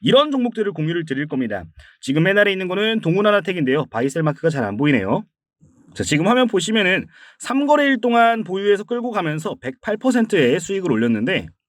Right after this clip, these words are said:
실제로 제가 매매할 수 있는 이런 종목들을 찾아서 다 공유를 아침마다 드리는 거니까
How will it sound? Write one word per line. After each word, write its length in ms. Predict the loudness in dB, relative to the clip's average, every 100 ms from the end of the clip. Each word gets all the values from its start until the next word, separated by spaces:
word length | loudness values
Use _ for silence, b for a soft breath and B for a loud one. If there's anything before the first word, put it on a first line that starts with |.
| _ _ _ _ _ _
실제로 460 | -2 0 2 0 0
제가 240 | 0 2
매매할 460 | 2 2 2 2 2
수 120 | 0
있는 240 | -2 0 2
이런 280 | 2 2
종목들을 560 | -2 -2 -4 -2 0 0
찾아서 320 | -2 -6 -6
다 140 | -6 -6
공유를 380 | -2 0 0
아침마다 500 | -2 -6 -2 2 2
드리는 340 | 2 0 2 4
거니까 440 | 2 2 0 -2